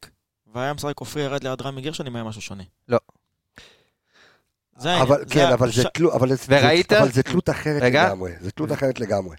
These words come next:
Speaker 2: וראית?
Speaker 1: התלות בפלניץ' היא יותר הגנתית, התלות, התלות בארד היא הרבה
Speaker 2: בדיוק.
Speaker 1: יותר
Speaker 3: היא יותר
Speaker 1: התקפית.
Speaker 3: פ-, היא גם בהנעת
Speaker 2: נכון.
Speaker 3: משחק יותר,
Speaker 2: וראית
Speaker 3: נכון.
Speaker 2: שפלניץ' הוא לא פלניץ' בלי ארד,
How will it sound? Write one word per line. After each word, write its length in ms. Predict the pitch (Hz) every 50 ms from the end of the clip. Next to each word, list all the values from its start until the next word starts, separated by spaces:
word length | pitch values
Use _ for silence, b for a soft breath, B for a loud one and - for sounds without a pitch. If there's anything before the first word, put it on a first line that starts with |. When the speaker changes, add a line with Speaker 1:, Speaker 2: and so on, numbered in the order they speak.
| _ _ _ -
Speaker 2:
וראית? 500 | 113 120 139 127 120 113 113 117 - -
Speaker 1:
התלות 480 | 160 185 170 147 - - 202 240 208
בפלניץ' 380 | 180 185 - - 190 196 180 -
היא 60 | 156
יותר 180 | 151 - 165 151
הגנתית, 480 | 156 143 151 143 139 - 190 196 - - -
התלות, 380 | 127 - 147 170 170 151 - 143 _ _ _ -
התלות 340 | 123 113 - 160 185 180 139 123
בארד 300 | 139 131 135 156 175 165
היא 80 | 139
הרבה 180 | 123 120 120 151
Speaker 2:
בדיוק. 160 | 156 - 147
Speaker 1:
יותר 140 | 147 143 185
Speaker 3:
היא 60 | 156
יותר 60 | 147
Speaker 1:
התקפית. 140 | 151 139 120
Speaker 3:
פ-, 20 |
היא 80 | 135 113
גם 100 | 127 117
בהנעת 180 | 120 120 120 123
Speaker 2:
נכון. 200 | 123 139 160 165
Speaker 3:
משחק 200 | 151 123 113 135 170 180 170 156 147 156
יותר, 140 | 160 180 202 - - 120
Speaker 2:
וראית 380 | 117 123 127 143 156 160 - 185
Speaker 3:
נכון. 440 | 190 208 214 180 - 92 - -
Speaker 2:
שפלניץ' 760 | 156 131 - - 139 135 135 147 156 175 196 214 208 - - - _ _ _ _ _ _ -
הוא 140 | 131 127 139
לא 120 | 160 170 -
פלניץ' 340 | - 156 165 170 170 - -
בלי 200 | 139 143 143 139
ארד, 240 | 131 123 117 107